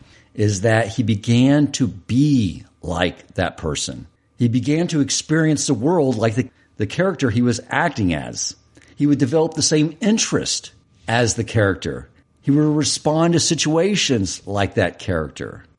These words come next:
He would sort of become that character. And that's why I want to do this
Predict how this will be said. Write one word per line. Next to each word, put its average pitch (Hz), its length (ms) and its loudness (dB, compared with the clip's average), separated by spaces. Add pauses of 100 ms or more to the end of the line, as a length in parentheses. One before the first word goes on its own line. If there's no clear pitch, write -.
(180)
He 135 80 2
would 147 200 2
sort 170 480 0
of 147 300 0
become 135 920 0 (120)
that 92 400 -2
character. 73 640 -6 (380)
And 123 220 0
that's 139 240 2
why 135 140 0
I 113 60 4
want 110 340 0
to 113 260 2
do 113 440 2
this 95 260 0